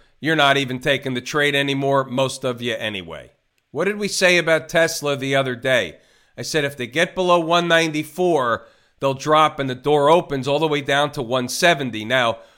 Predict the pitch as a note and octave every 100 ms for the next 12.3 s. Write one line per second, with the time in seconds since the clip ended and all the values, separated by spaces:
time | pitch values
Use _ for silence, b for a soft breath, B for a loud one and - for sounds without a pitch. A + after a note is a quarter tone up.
0 | b D3+ E3+ E3+ D#3 D#3 D3+ C#3 B2 D#3
1 | F3+ - D3 D3+ C#3+ - E3+ D#3 C#3+ C3
2 | B2 D3+ D3 - E3+ C3 B2+ b b C#3+
3 | D3 C#3 C#3+ C#3 - D#3 C#3+ C3+ B2+ D3+
4 | C#3+ C3+ B2 B2+ C#3+ A#2+ C#3+ D3+ C3+ A#2
5 | - F3 D#3+ C#3+ A#2 b b b D3 D#3+
6 | F3+ C3+ A#2 - b b - D3 C#3+ E3+
7 | C#3+ D#3 D3 D3 D3 D3+ D3+ D3+ D3 C#3+
8 | C#3 C3 D#3+ D#3 D3 C#3 C#3+ C3+ E3+ D3+
9 | D3+ D3 C#3 E3+ D3+ - - C#3 B2+ -
10 | b b C3 C#3+ D3 C#3+ C3+ - D#3+ -
11 | C#3+ C3 C3 C#3+ C3 B2+ A#2 B2+ D3 C#3
12 | G#2+ C2